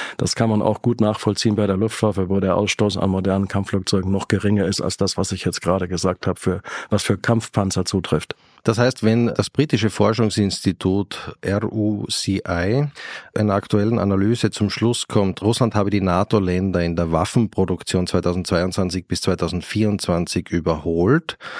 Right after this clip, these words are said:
Speaker 2: Wenn ich das jetzt richtig einordne, dann beruht das hauptsächlich darauf, dass alte Modelle insta-, wieder instand gesetzt werden. Also es ist für sich die
Speaker 1: So ist
Speaker 2: Aussage
Speaker 1: das.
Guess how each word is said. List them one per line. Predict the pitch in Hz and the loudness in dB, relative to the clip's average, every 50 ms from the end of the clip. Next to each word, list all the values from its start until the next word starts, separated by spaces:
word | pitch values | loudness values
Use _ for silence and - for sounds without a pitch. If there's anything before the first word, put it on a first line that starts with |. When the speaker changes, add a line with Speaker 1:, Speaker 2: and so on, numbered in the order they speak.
| - - - - - - - | -12 -10 -10 -12 -6 0 2
Speaker 2:
Wenn | 107 107 | 2 4
ich | 101 | 4
das | - 117 - | 4 2 2
jetzt | 120 110 - - | 0 -2 0 2
richtig | 117 135 143 - - 110 90 - | 2 2 2 2 0 0 2 4
einordne, | 87 92 92 92 92 - 92 92 92 85 - 120 - | 2 4 2 2 2 2 2 2 2 2 2 0 2
dann | - 107 104 104 - _ _ _ _ _ _ - | 2 2 2 2 0 _ _ _ _ _ _ -2
beruht | - 104 95 104 120 127 - | 0 0 2 0 0 2 2
das | 117 101 - - | 2 2 2 2
hauptsächlich | 110 - - - 117 107 101 107 - | 0 2 2 0 -2 -2 -2 -2 0
darauf, | - 90 90 92 104 110 - | 2 2 4 4 2 0 0
dass | - - 104 95 - - - - - | 0 0 0 0 0 -2 -4 -4 -2
alte | - 92 98 95 - 107 | 0 0 0 2 2 2
Modelle | 98 104 98 101 104 110 113 104 | 2 2 2 2 2 4 2 2
insta-, | 101 92 - - 101 104 107 - - - - - | 0 -2 -4 -2 -2 0 0 0 0 -2 -2 0
wieder | 107 113 110 107 | 2 2 2 2
instand | 101 - - - 104 107 101 | 2 0 0 0 2 2 2
gesetzt | - 95 90 - 87 80 78 - - - | 2 0 0 0 0 -2 -2 -4 -4 -2
werden. | 78 73 - - - | -2 -2 -2 -2 -2
Also | - - - 107 | -2 0 0 0
es | 101 - - | 0 0 0
ist | - - 131 - | 2 0 2 4
für | - 131 | 4 4
sich | 117 - 156 151 | 4 4 2 2
die | - - | 2 4
Speaker 1:
So | 139 135 | 4 4
ist | 135 123 110 - | 4 4 4 2
Speaker 2:
Aussage | 127 120 117 123 | 2 4 4 4
Speaker 1:
das. | 127 117 - - | 4 4 2 -2